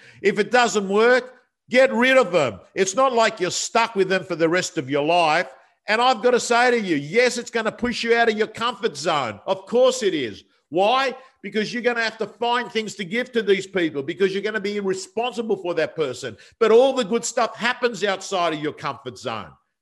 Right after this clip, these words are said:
Think about that in your life. You go back in your life and you look at the things that have been the major things in your life. They've been things that have been stressful and you've been anxious and you've been nervous. But when you look back, they've been the big highlights of your life.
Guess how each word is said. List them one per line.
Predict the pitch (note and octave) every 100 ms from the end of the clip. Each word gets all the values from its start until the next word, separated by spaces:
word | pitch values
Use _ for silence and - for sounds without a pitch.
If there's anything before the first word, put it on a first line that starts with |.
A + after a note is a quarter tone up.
| _
Think | - C#4 C4
about | A3 G3+ G3
that | F3+ E3+
in | E3
your | D#3
life. | D3+ B2 G2+ - _ F#3+
You |
go | B3+ C4
back | F#3 - G#3+ A#3
in | B3
your | A#3+
life | A3+ G#3 F3 - -
and | E3 F3
you | A3+ C4
look | A#3+
at | G#3+ F3
the |
things | - G#3 G#3+ D#3+
that | E3+
have | C3+
been | E3+ D#3
the |
major | C#3+ C3+ F3 A#3 A3+
things | G#3+ G#3+ F#3
in | G3+
your | G#3
life. | G#3 A3+ A#3+ - _ _
They've | E3 D#3 B2+
been | F3 C#3
things | G3 G#3+ F3
that | F3+
have | D3
been | D3 C#3+ C3
stressful | - - - - A#3+ A#3 - - D#3+ D3
and | C#3
you've | C#3+
been | D#3 D3+ D3 -
anxious | A#3+ G3+ - E3+ C#3
and | D3+
you've | D#3+ B2+
been | D3+ C#3+ C#3+
nervous. | G3 B3 C4 C4 - - _ _
But | - G2
when | D#3 E3+
you | E3+
look | F3+ F#3
back, | F3 E3+ E3+ - _ _ _
they've | G2+ C#3+ C#3
been | C#3+ C#3+ B2+
the |
big | A2+ D3 C3
highlights | - - C3 C3 C3 B2+ A#2+ C3
of | G#2+
your | A#2+
life. | A2+ A2 F#2+